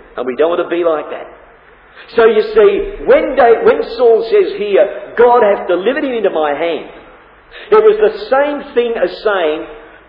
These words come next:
"God has forsaken him." Means the same thing.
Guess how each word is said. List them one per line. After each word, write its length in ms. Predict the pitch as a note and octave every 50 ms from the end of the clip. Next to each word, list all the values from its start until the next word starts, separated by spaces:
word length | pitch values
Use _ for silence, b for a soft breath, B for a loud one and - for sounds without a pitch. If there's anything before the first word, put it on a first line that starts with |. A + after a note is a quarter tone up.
| - C#3 B2+
"God 420 | A#3+ B3 B3+ C4 C4 C4 C4+ C#4 - - - -
has 400 | - - G3 A3+ A#3 A#3+ A#3 A3 - - - -
forsaken 800 | G#3 A3+ A3+ A3 A3 - - - - G#3+ G3 G3 - E3+ C#3+ C3+
him." 180 | B2+ A#2 G2 - - - - - - - - - - - - - - - - _ _ - _ _ _ _ -
Means 260 | D3+ F#3+ A3 A3 -
the 160 | G#3+ A3 - -
same 260 | A#3+ A#3+ B3 A#3+ G#3
thing. 320 | - B3+ C#4+ D4 C#4+ -